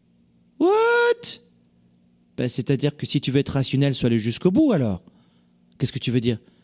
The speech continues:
Ben, écoute, t'es en train de prévoir un, un futur négatif. Ah non, c'est pas de la prévision, c'est, c'est juste, euh, la réalité. Vous comprenez pourquoi il y a un moment donné, vous devez mettre un frein à cela, dire : « Stop, ça suffit. »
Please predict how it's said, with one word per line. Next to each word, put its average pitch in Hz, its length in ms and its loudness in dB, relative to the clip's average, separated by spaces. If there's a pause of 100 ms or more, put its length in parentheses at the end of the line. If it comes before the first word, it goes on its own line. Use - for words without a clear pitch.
(800)
Ben, 92 120 -6
écoute, - 280 -10
t'es 110 240 -6
en 110 80 -6
train 120 140 -4
de 113 60 -6
prévoir 123 400 0
un, 104 220 0
un 107 140 -4
futur 127 300 0
négatif. 131 560 0
Ah - 80 -2
non, 147 200 0 (520)
c'est 170 120 0
pas - 120 0
de 101 60 -6
la 92 60 -6
prévision, 156 600 0
c'est, - 120 -12
c'est 98 200 -8
juste, 143 400 -2
euh, 95 120 -4
la 85 120 -8
réalité. 104 540 -4 (1000)
Vous 127 100 4
comprenez 180 380 2
pourquoi 165 320 0
il 143 40 0
y 135 40 2
a - 20 2
un 127 40 0
moment 123 200 2
donné, 123 220 2
vous 127 120 2
devez 123 220 0
mettre 123 280 -2
un 123 80 2
frein 147 260 -2
à 147 40 2
cela, 139 320 -2 (120)
dire : « 123 160 0
Stop, - 240 -2
ça 135 100 -4
suffit. » - 300 -8